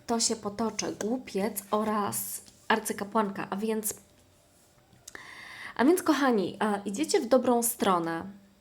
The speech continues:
idziecie w dobrym kierunku. E, czeka Was nowy początek. I to będzie dobry początek. To jest początek duchowy, to jest początek ścieżki, drogi duchowej. To jest też,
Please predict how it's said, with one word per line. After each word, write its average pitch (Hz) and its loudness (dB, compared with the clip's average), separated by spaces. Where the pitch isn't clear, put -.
idziecie 247 2
w 214 2
dobrym 233 6
kierunku. 185 -2
E, 202 4
czeka 311 6
Was 339 6
nowy 277 6
początek. 190 -2
I 240 0
to 285 6
będzie 277 6
dobry 247 8
początek. 185 -8
To 254 6
jest 254 4
początek 294 4
duchowy, 208 2
to 233 0
jest 226 -4
początek 262 0
ścieżki, 277 0
drogi 254 2
duchowej. 185 -6
To 262 4
jest 262 -2
też, 247 6